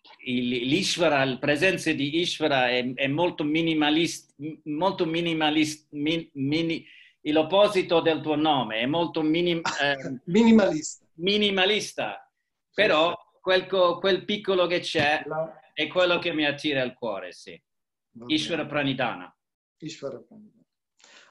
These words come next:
Speaker 2: Io ti ringrazio ancora tanto e spero di vederti al più presto, magari quando sarà finita questa situazione strana di pandemia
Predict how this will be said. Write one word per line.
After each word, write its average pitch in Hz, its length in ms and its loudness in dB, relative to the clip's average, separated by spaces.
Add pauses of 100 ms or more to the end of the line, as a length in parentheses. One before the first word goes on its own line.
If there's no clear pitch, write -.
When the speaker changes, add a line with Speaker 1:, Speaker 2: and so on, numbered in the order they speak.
(160)
Speaker 2:
Io 185 160 4
ti 175 120 -2
ringrazio 165 520 0
ancora 160 300 0
tanto 220 680 0
e 139 800 -2 (1000)
spero 175 380 2
di 170 100 4
vederti 165 480 0
al 147 140 -2
più 147 180 -10
presto, 160 440 -4
magari 147 400 -2 (380)
quando 160 300 2
sarà 160 260 4
finita 165 420 2
questa 156 280 -4
situazione 156 600 -6
strana 156 420 -2
di 147 100 -8
pandemia 151 680 -4